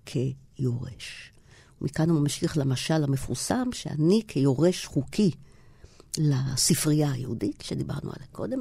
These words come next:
אני אחליט מה להעמיד בסלון ומה להוריד למרתף. לא חלילה לשרוף או לזרוק לפח,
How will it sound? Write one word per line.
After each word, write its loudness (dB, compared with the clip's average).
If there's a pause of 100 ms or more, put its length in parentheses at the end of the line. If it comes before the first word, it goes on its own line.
אני 0
אחליט -4 (480)
מה 6
להעמיד 2
בסלון 2
ומה 0
להוריד 0
למרתף. -8 (480)
לא 6
חלילה 4
לשרוף 2
או -2
לזרוק -2
לפח, -6